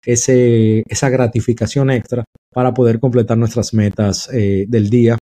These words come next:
mucho más rápido. Señores, esto ha sido Tras el Volante Podcast. Lo importante que es tener un buen playlist a la hora de usted hacer viaje compartido.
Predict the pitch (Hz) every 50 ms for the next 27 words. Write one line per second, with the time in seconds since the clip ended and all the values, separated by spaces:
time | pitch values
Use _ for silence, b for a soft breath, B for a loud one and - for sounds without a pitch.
0 | - 139 127 110 - 113 101 98 87 80 95 85 78 - 98 98 104 - 147 156
1 | 175 165 123 113 - - - 165 160 - 185 165 - 175 170 160 147 147 143 -
2 | 139 131 127 127 127 127 123 117 131 120 - 175 190 160 - - 143 - - B
3 | B B _ _ 131 127 120 117 120 - - 139 139 139 135 127 - 131 110 -
4 | - 123 120 127 127 123 120 120 131 135 131 - - 135 135 127 120 113 110 -
5 | - - - 123 117 113 110 110 120 120 120 117 110 - - 120 113 110 107 -
6 | 117 107 110 104 104 113 117 - 117 110 120 113 - 156 147 131 127 117